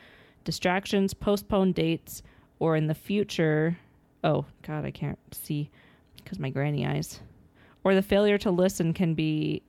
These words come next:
ex-, especially hurtful. Quality time also means sharing quality conversation and quality activities." Um,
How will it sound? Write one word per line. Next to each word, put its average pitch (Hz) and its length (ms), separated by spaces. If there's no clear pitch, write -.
ex-, - 360
especially 180 460
hurtful. 156 540
Quality 202 280
time 180 300
also 175 300
means 165 260
sharing 180 460
quality 165 420
conversation 160 720
and 151 100
quality 151 380
activities." - 680
Um, 156 360